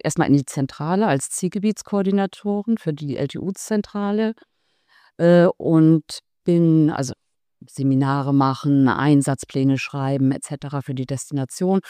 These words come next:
und bin dann aber relativ nach anderthalb Jahren ins Produktmanagement gegangen bei der L-T-U-Touristik und war dann zuständig für alle Marken der L-T-U-Touristik,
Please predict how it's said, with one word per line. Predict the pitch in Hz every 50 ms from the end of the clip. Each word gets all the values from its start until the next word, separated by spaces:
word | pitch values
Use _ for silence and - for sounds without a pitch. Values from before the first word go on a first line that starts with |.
| - - - - - -
und | - 151 -
bin | 185 170
dann | 202 208 226
aber | - 175 185 165 165
relativ | 175 170 175 170 156 - - - 180 175 170 156 - - - -
nach | 156 156 143 -
anderthalb | - 151 151 - 151 143 143
Jahren | 147 147 143 147 147 147
ins | 131 -
Produktmanagement | - - 135 120 143 - - 143 135 127 113 - - 143 123 - -
gegangen | - 127 - 131 131 123
bei | 135 131
der | 131 120
L-T-U-Touristik | 127 131 - 147 123 123 - 143 123 131 127 - - 135 131 - - _ _ - - - - -
und | - 147 135
war | 143 135
dann | - 160 175 185
zuständig | - - 196 - - - 175 170 175 190 196 - -
für | - - -
alle | 143 143 147
Marken | 131 143 147 160 175 - 196 170
der | 180 175
L-T-U-Touristik, | 160 165 156 - 170 170 170 165 151 - - 151 151 160 147 - - - - 165 156 _ - -